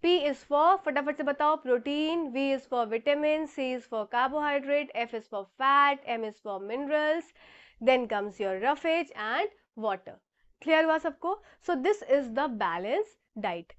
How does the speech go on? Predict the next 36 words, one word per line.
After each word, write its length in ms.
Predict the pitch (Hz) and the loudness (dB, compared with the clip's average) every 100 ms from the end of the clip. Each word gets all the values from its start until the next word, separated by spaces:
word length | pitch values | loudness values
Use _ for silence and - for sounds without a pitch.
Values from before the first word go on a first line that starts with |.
| - - | -14 -2
आपके 240 | 247 254 | -2 -2
चैप्टर 420 | 339 294 277 311 | 0 0 0 -4
में 140 | 311 339 | -4 -4
इतना 300 | 277 277 294 | -6 -6 -6
ही 220 | 269 349 | -4 -6
था 380 | - 277 294 - _ _ _ _ _ - | -4 -4 -4 -8 _ _ _ _ _ -2
और 280 | 240 233 | 0 2
ये 100 | 247 | 0
चैप्टर 320 | 254 247 233 269 | -2 -2 -2 -4
फिनिश 340 | 277 277 285 | -2 -2 -2
हो 100 | 269 | -4
गया 200 | 240 247 | -2 -4
है। 380 | 262 330 - _ - | -4 -8 -12 _ -10
Hope 160 | 240 - | -10 -4
so 100 | 285 | 0
आप 260 | 247 233 - | 0 0 -6
इसको 320 | 233 - 247 | -10 -2 -2
फटाफट 380 | 240 247 247 254 | -2 -6 -6 -4
से 120 | 269 | -4
रिवाइज 340 | 240 220 247 | -2 -2 -4
कर 140 | - 262 | -4 -4
लेंगे 380 | 262 262 277 339 _ _ - | -2 -2 -4 -4 _ _ -4
और 340 | 220 220 214 | -2 -2 -4
नोट 180 | 226 226 | -4 -2
डाउन 280 | 233 247 277 | 0 -2 -2
कर 140 | 254 | -2
लेंगे, 380 | 247 247 254 311 | -2 -2 -2 -4
तो 180 | - 269 | -6 -4
आपको, 760 | 214 220 _ - 240 240 226 | -4 -6 _ -2 0 2 2
अ, 220 | 214 214 | 0 -4
बुक 240 | 208 269 269 | -4 -6 -2
खोलने 280 | 262 254 | -2 -2
की 80 | 247 | -4
ज़रूरत 320 | 233 226 233 233 | -4 -4 -4 -4
नहीं 100 | 247 | -4
पड़ेगी। 500 | 240 233 226 285 | -2 -2 -4 -8